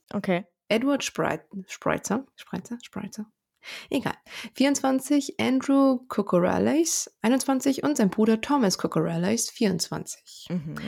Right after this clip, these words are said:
Speaker 2: Wir steigen gleich voll ein. Wir fangen mit den Opfern an und dann sagen, dann erzähl ich so ein bisschen, was, was macht die eigentlich so mega satanistisch und dann kommen wir zur Aufklärung des Falls.
Speaker 1: Mhm.
Speaker 2: Also,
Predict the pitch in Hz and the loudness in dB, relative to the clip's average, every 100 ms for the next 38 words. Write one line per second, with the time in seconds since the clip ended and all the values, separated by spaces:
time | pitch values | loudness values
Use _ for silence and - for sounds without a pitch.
0 | 196 - - 214 226 220 202 196 190 180 | -10 -4 2 4 4 2 0 2 2 2
1 | 180 - - 170 175 - 175 202 202 - | -2 -4 -2 0 0 0 0 0 -2 -4
2 | 170 170 175 240 294 240 240 - 240 226 | -2 0 2 2 2 -2 -4 -4 -2 0
3 | 226 226 175 190 196 196 196 202 190 202 | -2 0 -2 0 0 0 -2 -2 -2 -2
4 | 185 190 185 - 185 - 185 175 - 185 | -4 -4 -2 -2 -4 -4 -6 -6 -6 -4
5 | 165 175 170 - - 196 202 - 208 - | -4 -4 -8 -10 -10 -8 -8 -6 -6 -4
6 | 190 196 - 185 - - 175 180 185 185 | -6 -6 -6 -8 -8 -6 -4 -2 -2 -4
7 | 180 175 170 175 180 - 180 - 170 170 | -4 -4 -4 -4 -4 -4 -6 -4 -8 -8
8 | 170 165 - - - - - - - - | -8 -10 -14 -20 -18 -18 -20 -20 -20 -20
9 | - - - - - - - - - - | -20 -20 -20 -20 -20 -20 -20 -20 -18 -18
10 | _ _ 185 175 180 226 - 165 151 143 | _ _ -8 -6 -6 -10 -4 -2 0 0
11 | 143 131 | -2 -6